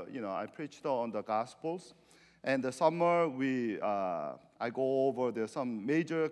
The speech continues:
characters in the Old Testament. And the fall, we go back to New Testament and study the letters. So summer, last three summers, we've been studying life of David, and this summer was, uh, David's tragedies.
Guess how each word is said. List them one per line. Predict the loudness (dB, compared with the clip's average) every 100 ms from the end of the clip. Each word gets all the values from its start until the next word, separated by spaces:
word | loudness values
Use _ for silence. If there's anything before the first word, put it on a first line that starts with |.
| -6 -2
characters | 0 0 -2 -8 -4
in | -4
the | 0
Old | -2 -2
Testament. | -6 -6 -6 -6 -4
And | -6
the | -8
fall, | -4 -2 -2 -4 -10 -20 -20 _
we | -4 -2
go | 0 0
back | 2 -2 -4
to |
New | -8 -8
Testament | -8 -8 -8 -10 -10
and | -8
study | -4 -2 -2
the | -4
letters. | -4 -2 -4 -6 -10 _ _ _ _ _ -6
So | -4
summer, | 2 6 6 8 6 6
last | 4 2 0
three | -2
summers, | 0 -2 -2 -4 -4
we've | -8 -4
been | -4
studying | -2 -2 0 0
life | 2 2 0
of | -2 0
David, | 2 2 2 0 0
and | -4 -4
this | -4
summer | 2 2 4 2
was, | 4 4 2 2
uh, | 0 0 -6 -20 -20 -20 -20 _
David's | 6 6 6 0 -4
tragedies. | -6 4 6 6 4 0 -4 -10 -20